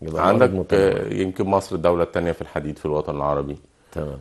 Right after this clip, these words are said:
Speaker 2: آه، بتحتل برضو مركز في إنتاج الفوسفات وبتصدر، آه،
Speaker 1: تمام.
Speaker 2: للخارج. آه، برضو بعض ال-، المحاصيل الزراعية، مصر بتصدر الأرز إلى الخارج، وبعض الخضروات وبعض الموالح.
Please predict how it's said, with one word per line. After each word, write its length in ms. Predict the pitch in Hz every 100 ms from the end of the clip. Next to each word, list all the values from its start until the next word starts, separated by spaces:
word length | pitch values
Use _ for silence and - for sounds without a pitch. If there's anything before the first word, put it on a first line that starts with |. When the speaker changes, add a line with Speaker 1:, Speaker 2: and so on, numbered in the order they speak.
| 71
Speaker 2:
آه، 180 | 80 82
بتحتل 480 | 85 90 - 92
برضو 240 | 85 87 82
مركز 380 | 82 82 85 -
في 100 | 78
إنتاج 220 | 78 82
الفوسفات 460 | 76 - - 78
وبتصدر، 500 | 76 73 80 73 78 - - _ -
آه، 480 | 73 71 73 76 73
Speaker 1:
تمام. 140 | 71
Speaker 2:
للخارج. 540 | 73 73 - 80 76 71 - _ - - - -
آه، 1600 | 80 80 80 80 80 80 78 78 76 76 76 76 78 - - -
برضو 340 | 85 87 90
بعض 360 | 85 85 80 80
ال-، 220 | 78 78
المحاصيل 720 | 76 80 78 - 82 90 80
الزراعية، 400 | 76 78 73 78
مصر 240 | 76 78 78
بتصدر 400 | - 80 76 76
الأرز 360 | - 80 76
إلى 180 | 76 76
الخارج، 360 | 71 - 80 76
وبعض 260 | 76 78
الخضروات 680 | 73 - 71 71 73 73 -
وبعض 300 | 73 73 71
الموالح. 680 | 71 71 71 76 73 73